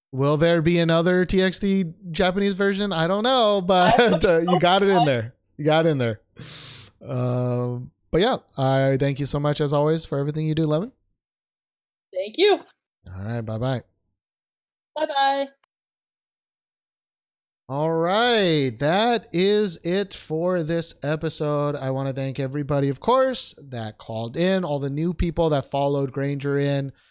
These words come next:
Speaker 1: the Wolfgang Gangs, uh, members. I don't know if they're, it's a membership thing. Um, I wanna thank all, of course, everybody who sticks with me. Same old, same old. Um, again, we're ending with twenty plus viewers. That's, uh, pretty good for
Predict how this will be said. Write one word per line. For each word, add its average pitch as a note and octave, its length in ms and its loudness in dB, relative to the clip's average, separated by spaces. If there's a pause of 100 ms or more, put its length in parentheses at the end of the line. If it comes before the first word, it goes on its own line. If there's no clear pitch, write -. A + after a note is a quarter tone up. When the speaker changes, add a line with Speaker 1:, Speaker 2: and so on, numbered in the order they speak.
(220)
Speaker 1:
the B2+ 80 -4
Wolfgang C#3 680 -2
Gangs, C3+ 720 -2 (1000)
uh, B2 160 -2
members. C3+ 560 -2
I C#3 120 -2
don't B2 140 -2
know B2 440 -6 (420)
if B2+ 120 -10
they're, B2+ 300 -2
it's B2+ 160 -10
a B2 60 -6
membership B2 580 -4
thing. C3 160 -4 (340)
Um, C3 540 0
I B2+ 40 -2
wanna C#3 180 0
thank C#3 180 -4
all, C#3 160 2
of C3+ 80 -4
course, C3+ 300 -2
everybody G3 640 2
who E3+ 100 0
sticks - 340 -8
with F#3+ 220 -4
me. F#3 340 0 (120)
Same D#3 340 -4
old, D#3 120 -2
same F3 300 -2
old. F3 360 0 (580)
Um, A#2+ 520 -4 (300)
again, D#3+ 300 2
we're G3 100 4
ending F3+ 420 0
with E3 200 -4
twenty E3+ 280 -4
plus E3+ 280 -4
viewers. F3+ 320 -2
That's, - 420 -10
uh, D3+ 160 -4
pretty D#3+ 280 -6
good D#3+ 280 -2
for D3+ 340 -6